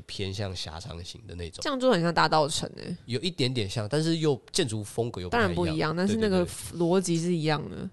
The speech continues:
Speaker 1: 嗯，嗯。所以我觉得京都的那个町家其实也蛮可以看一下，然后町家也有一些特色建筑，大家就是，因为我觉得有，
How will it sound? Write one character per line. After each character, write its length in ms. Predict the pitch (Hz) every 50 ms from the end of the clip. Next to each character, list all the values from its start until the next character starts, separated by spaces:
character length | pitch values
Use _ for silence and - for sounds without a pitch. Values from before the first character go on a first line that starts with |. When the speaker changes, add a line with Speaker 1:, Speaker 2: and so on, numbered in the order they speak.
| _ _
Speaker 1:
嗯， 380 | - 123 110 95 95 98 98 92
嗯。 40 | 92 - _ _ _ _ _ _ - - - - - - -
所 160 | - 156 165
以 20 |
我 60 | 143 120
觉 140 | 104 107 110
得 60 | 110
京 240 | 107 - 123 123 113
都 280 | 113 117 117 117 120 120 104 82 98
的 120 | 107 101
那 80 | 95 107
个 100 | 107 95
町 220 | - 110 101 98
家 180 | 98 101 92 95
其 100 | 87 92
实 60 | 95
也 100 | 95 87
蛮 200 | 85 87 80 -
可 100 | - -
以 60 | -
看 180 | - - 95 78
一 60 | -
下， 160 | - 80 - - -
然 120 | - 104 104
后 80 | 113
町 180 | 120 - 135 143
家 160 | 139 139 127
也 120 | 117 117 113
有 140 | 107 104
一 40 | 104
些 400 | 98 - - 104 101 101 101 117 - _ _ - - _ _ _ _ _ _ _ _ _ _ _ _ _ _ _ _ _ _ _ _ _ _ _ _ _ _ -
特 180 | - - 131 113
色 160 | 104 113 107
建 160 | 101 - 107
筑， 140 | 98 - 78
大 160 | - - 95
家 160 | 95 92 90
就 120 | 92 - 113
是， 300 | 104 110 104 101 98 - _ _ _ _ _ _ _ _ -
因 100 | - 220
为 160 | 233 220 208 -
我 120 | 143 131
觉 140 | 127 139 156
得 80 | 170 196
有， 220 | 196 151 123 107